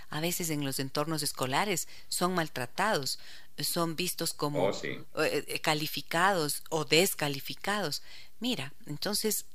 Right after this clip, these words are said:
Speaker 1: el respeto a estas características individuales, como bien acaba de decirnos,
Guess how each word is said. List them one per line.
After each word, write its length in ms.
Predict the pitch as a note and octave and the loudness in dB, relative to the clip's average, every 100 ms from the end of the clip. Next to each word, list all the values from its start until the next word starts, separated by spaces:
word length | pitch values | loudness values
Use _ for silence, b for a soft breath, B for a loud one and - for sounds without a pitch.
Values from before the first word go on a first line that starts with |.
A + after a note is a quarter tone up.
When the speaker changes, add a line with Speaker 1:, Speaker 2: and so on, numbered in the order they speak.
| - - - | -10 -10 -4
Speaker 1:
el 180 | - F3+ | 0 2
respeto 760 | E3 D#3 - A3+ A3 - D3+ - | 2 0 0 2 2 0 -4 -2
a 140 | D3 | -2
estas 280 | D3+ - D#3+ | 0 -2 -2
características 840 | - C#3+ C#3 C#3 D3+ - - C3 C3+ | 0 0 0 -2 -2 -4 -4 -4 -2
individuales, 600 | C3+ B2+ C3 C#3 D3 - | -2 -2 0 2 0 -2
como 240 | C#3+ C3+ | -4 -2
bien 200 | D3 D3 | 0 -2
acaba 320 | C#3+ - C#3+ | -2 0 0
de 120 | C#3 | 0
decirnos, 500 | B2+ B2+ D3 D3 D3+ | -2 -2 -2 -2 -2